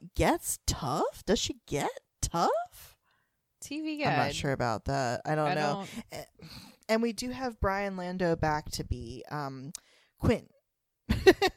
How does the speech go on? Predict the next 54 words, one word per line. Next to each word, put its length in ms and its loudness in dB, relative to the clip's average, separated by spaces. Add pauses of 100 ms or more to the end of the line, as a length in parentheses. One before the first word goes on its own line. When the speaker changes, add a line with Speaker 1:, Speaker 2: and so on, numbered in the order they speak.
(240)
Speaker 1:
If 80 8
I 80 8
can 140 4
say 140 6
the 80 8
way 120 2
she 300 -12
said 220 2
Speaker 2:
Quint. 280 4
Speaker 1:
Quentin, 380 0
but 220 4
the 80 4
way 100 8
she 140 0
says 120 -2
Quint. 240 10 (600)
Speaker 2:
Quint. 180 8
Speaker 1:
Um, 640 4 (240)
and 280 4
apparently 340 2
he's 160 2
a 40 -4
producer 420 -2
now. 240 -6
I 40 -4
looked 240 -6
up 100 -8
his 140 -12
I 100 -10
M 120 -10
D 120 -10
B. 260 -10 (460)
Speaker 2:
Oh. 420 2
Speaker 1:
Um, 380 -6
yeah, 160 -2 (100)
Speaker 2:
Good 300 0
for 60 -2
him. 220 -8
Speaker 1:
but, 100 4 (240)
Speaker 2:
That's 160 4
cool. 100 0
Speaker 1:
or, 160 6
well, 200 4
he 120 0
did 180 -2
some 180 -2
produ-, 280 -4 (140)
production 480 -4
stuff, 300 -4
and 80 -2
he 40 0
has 140 -2 (140)
very 360 4
long 420 -4